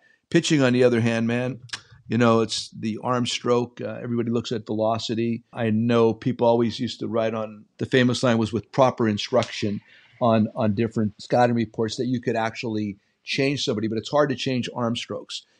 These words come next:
And it's hard to add. The big thing with me was if a guy had a really good breaking ball and spun the ball well,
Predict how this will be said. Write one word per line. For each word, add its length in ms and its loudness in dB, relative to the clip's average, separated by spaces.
And 120 -4
it's 120 -4
hard 260 4
to 240 -4
add. 300 2
The 80 -2
big 240 0
thing 160 4
with 160 2
me 140 0
was 200 4
if 100 -2
a 60 0
guy 220 4
had 120 2
a 60 -8
really 240 -4
good 160 -4
breaking 300 -4
ball 160 -2
and 80 -10
spun 260 -8
the 80 -4
ball 300 0
well, 300 -4